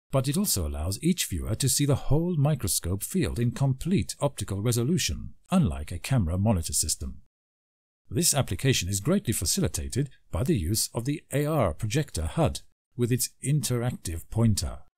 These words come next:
so the observers can point structures out to each other as part of the discussion. The use of the binocular head as a double header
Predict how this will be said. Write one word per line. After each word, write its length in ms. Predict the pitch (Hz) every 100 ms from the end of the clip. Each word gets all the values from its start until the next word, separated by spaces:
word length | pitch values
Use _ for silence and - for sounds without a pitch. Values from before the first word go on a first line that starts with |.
| _ _ -
so 320 | - 113 127
the 80 | 104
observers 480 | 90 104 90 123
can 200 | - 110
point 320 | - 165 139 -
structures 400 | 101 90 117 139
out 160 | 117
to 200 | - 82
each 160 | 87 139
other 220 | 98 95
as 120 | 151
part 320 | - 120 82 110
of 100 | 80
the 80 |
discussion. 560 | 71 92 143 127 76 64 - _ _ _ _ _ _ _ _ _ _
The 100 | 139
use 300 | 180 190 -
of 80 | 90
the 80 | 80
binocular 520 | 90 131 131 98 82
head 280 | 80 110 123
as 80 | 85
a 80 |
double 360 | 71 117 110 85
header 320 | 117 92 87